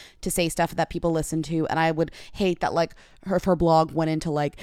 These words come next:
"These people who are criticizing me, these sensitive social justice warriors." It's like, that is not your realm, but I, I feel it coming.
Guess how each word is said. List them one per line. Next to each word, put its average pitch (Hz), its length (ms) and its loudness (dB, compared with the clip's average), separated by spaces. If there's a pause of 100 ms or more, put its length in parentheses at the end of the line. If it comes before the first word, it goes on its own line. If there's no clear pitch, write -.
(120)
"These 190 400 2
people - 400 -6
who - 180 -4
are 95 100 0
criticizing - 720 -2
me, 151 220 -8
these - 280 -10
sensitive 139 640 -8
social - 320 -6
justice - 320 -10
warriors." - 380 -8
It's - 140 -6
like, 185 200 0 (380)
that 185 240 8
is 165 120 2
not 170 220 0
your 160 120 -2
realm, 156 500 0
but 170 100 2
I, 151 220 0 (120)
I 156 120 -2
feel 180 440 2
it 147 140 0
coming. 139 400 -4